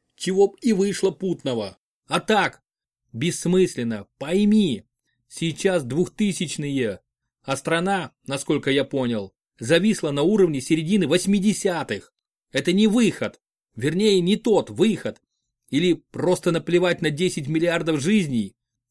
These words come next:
Объясни, я действительно не понимаю".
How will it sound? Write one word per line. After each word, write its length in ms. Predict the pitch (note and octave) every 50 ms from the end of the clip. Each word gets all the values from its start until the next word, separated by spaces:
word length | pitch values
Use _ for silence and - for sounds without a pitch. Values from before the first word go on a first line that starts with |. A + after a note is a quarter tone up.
| _ -
Объясни, 760 | A#2 B2 C3+ D3 G3 A3 A3 - A3 G#3 F#3+ D3+ A2+ F#2+ - _ _ _ _ _ - A2+
я 140 | C#3 E3 F3
действительно 580 | G3+ A3+ A3 - A#3 A#3 A3+ - - E3 D3+
не 140 | D3 D3 C#3
понимаю". 640 | - D#3+ D#3+ E3+ E3+ E3+ D#3 C3+ A#2+ G#2+ F#2+ F2